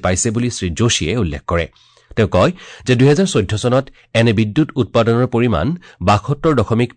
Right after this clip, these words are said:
পাঁচ দুই গিগাৱাট আছিল আৰু সম্প্ৰতি এই পৰিমাণ দুশ বিশ গিগাৱাটলৈ বৃদ্ধি পাইছে।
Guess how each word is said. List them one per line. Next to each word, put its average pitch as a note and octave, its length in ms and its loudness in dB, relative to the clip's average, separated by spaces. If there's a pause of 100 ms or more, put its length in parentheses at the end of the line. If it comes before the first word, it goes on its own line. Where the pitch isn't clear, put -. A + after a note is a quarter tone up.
পাঁচ G#2+ 240 2
দুই B2+ 120 0 (100)
গিগাৱাট F#2 400 2
আছিল F2+ 300 -2 (360)
আৰু A#2+ 200 2
সম্প্ৰতি C#3+ 360 2 (120)
এই G#2+ 140 2
পৰিমাণ A#2+ 320 2 (340)
দুশ A2+ 120 2 (140)
বিশ C#3+ 160 2 (120)
গিগাৱাটলৈ G#2+ 600 0
বৃদ্ধি E2+ 280 -6
পাইছে। - 260 -8